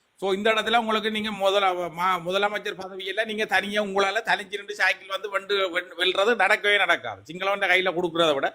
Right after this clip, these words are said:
டாக்டரும் சேர்ந்து பயணிச்சா அது ஒரு சிறப்பா இருக்கும்.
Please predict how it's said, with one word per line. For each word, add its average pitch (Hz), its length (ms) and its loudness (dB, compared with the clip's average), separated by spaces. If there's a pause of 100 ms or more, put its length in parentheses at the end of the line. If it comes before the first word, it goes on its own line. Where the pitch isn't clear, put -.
(340)
டாக்டரும் 190 420 2
சேர்ந்து 214 320 4
பயணிச்சா 196 580 2 (560)
அது 190 160 2
ஒரு 240 140 2
சிறப்பா 214 460 0
இருக்கும். 165 380 -4